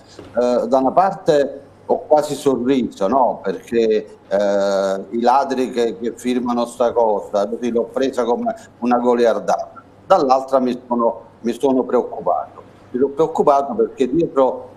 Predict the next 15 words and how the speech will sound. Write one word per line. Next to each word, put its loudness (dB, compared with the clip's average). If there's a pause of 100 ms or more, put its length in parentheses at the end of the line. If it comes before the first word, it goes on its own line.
(120)
certe, 0
eh, -2
manifestazioni -2
poi 2
può 0
nascondersi -2
sempre 0
qualcosa 0 (240)
di -18
più -4
complicato, 0
no? -2
Di -6
più -8
difficile. -4